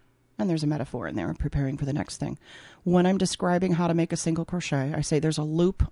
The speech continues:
on your hook, on your tool, from whatever you just did. Previous stitch, something, something. And you insert your hook into the fabric under two legs of the V, perhaps, or just shove it in the fabric somewhere. And then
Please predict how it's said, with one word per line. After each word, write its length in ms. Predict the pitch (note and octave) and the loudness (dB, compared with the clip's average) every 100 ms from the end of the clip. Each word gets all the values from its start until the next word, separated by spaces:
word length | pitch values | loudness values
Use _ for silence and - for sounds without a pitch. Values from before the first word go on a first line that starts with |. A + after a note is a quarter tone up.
| - | 2
on 200 | D3+ D#3+ | 2 4
your 160 | E3 | 2
hook, 400 | C3+ C#3 - - | 2 0 0 -10
on 160 | - C#3+ | -2 2
your 140 | D3+ | 2
tool, 420 | D#3 - C3 - - - - | 0 0 0 0 -4 -12 -20
from 200 | - D#3+ | -2 2
whatever 360 | D3+ D#3+ D3+ D3 | 6 6 6 4
you 120 | D3 D3+ | 4 4
just 300 | C3+ C3+ C#3 | 2 -2 -4
did. 280 | - - - _ - _ _ - _ | -6 -6 -14 _ -20 _ _ -20 _
Previous 340 | - D#3 D3+ C3+ | 2 4 4 2
stitch, 460 | - D3 - - - | 0 -2 -2 -8 -6
something, 320 | - D3 C3+ | -8 -6 -8
something. 320 | D3 - A#2+ - _ _ _ _ - _ _ - | -8 -10 -12 -18 _ _ _ _ -20 _ _ 2
And 540 | D#3 D3+ D3+ D3+ D3 - _ _ _ _ _ | 4 4 4 2 0 -6 _ _ _ _ _
you 140 | F3+ | 6
insert 380 | E3 D#3+ G3 G3 | 6 6 4 2
your 120 | F#3 | 4
hook 260 | D#3+ D#3 - - | 4 2 0 0
into 260 | F3 E3+ F#3+ | 2 2 -2
the 80 | |
fabric 520 | G3+ D#3+ C#3+ D3 F#3 - - _ _ _ | 0 2 2 0 -4 -8 -20 _ _ _
under 520 | D#3+ D#3 D#3 D#3 D3+ - _ _ _ _ | 4 4 4 0 -2 -6 _ _ _ _
two 160 | - F3 | -2 -2
legs 260 | D#3+ D3 D3 | 0 -2 -4
of 60 | |
the 60 | C#3 | -4
V, 200 | C3 D3 | -4 -6
perhaps, 540 | - D3+ C#3+ C3 - - | -6 -4 -4 -6 -10 -2
or 80 | G3 | 2
just 240 | G#3 - | 2 2
shove 280 | - - E3 | 0 2 2
it 60 | |
in 80 | D#3+ | 2
the 60 | D3 | 0
fabric 340 | D3+ D3+ - | -2 -2 -4
somewhere. 380 | - C#3+ C#3 F3+ - - - - - _ - | -2 -2 -2 -4 -8 -18 -20 -20 -20 _ 2
And 160 | F#3+ | 4
then 300 | G3+ G#3 G#3+ | 6 4 2